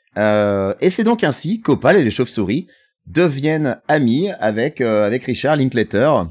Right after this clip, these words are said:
euh, et, euh, et son pote Lee, dont j'ai oublié de noter le nom de famille, euh, je suis absolument, euh, désolé. Euh, mais qui est le co-réalisateur de Slacker, donc.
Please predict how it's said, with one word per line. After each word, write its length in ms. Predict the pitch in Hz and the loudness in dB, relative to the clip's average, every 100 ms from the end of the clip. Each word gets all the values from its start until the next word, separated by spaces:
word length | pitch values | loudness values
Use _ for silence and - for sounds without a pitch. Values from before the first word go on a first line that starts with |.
| - _ - - | -12 _ -14 -6
euh, 680 | 95 92 90 90 87 87 - | -4 -2 -2 -4 -4 -6 -6
et, 200 | 110 113 | -2 0
euh, 240 | 101 95 - | 0 -2 -4
et 140 | 104 | -4
son 160 | - 104 | -6 -8
pote 200 | 107 104 | -8 -6
Lee, 160 | 113 | -6
dont 140 | 113 101 | -6 -6
j'ai 180 | 95 | -6
oublié 300 | 95 98 110 | -6 -6 -6
de 40 | 107 | -6
noter 280 | 95 92 101 | -10 -8 -10
le 100 | 87 | -8
nom 120 | 104 | -10
de 40 | |
famille, 340 | 110 85 95 117 | -10 -10 -8 -8
euh, 200 | 85 82 | -10 -12
je 100 | 90 | -16
suis 300 | - 85 85 | -18 -16 -16
absolument, 580 | - 98 90 101 92 | -14 -14 -12 -10 -12
euh, 80 | 76 | -12
désolé. 460 | 78 135 90 82 131 _ _ _ _ _ _ _ - | -12 -10 -10 -12 -14 _ _ _ _ _ _ _ -10
Euh, 140 | 104 104 | -4 -2
mais 140 | 104 | -2
qui 100 | 110 | 0
est 40 | |
le 80 | 110 | -2
co-réalisateur 560 | 95 131 117 101 101 101 | 2 2 4 2 2 -2
de 60 | |
Slacker, 360 | 92 76 - 85 | -4 -6 -6 -8
donc. 300 | 87 95 - | -8 -12 -14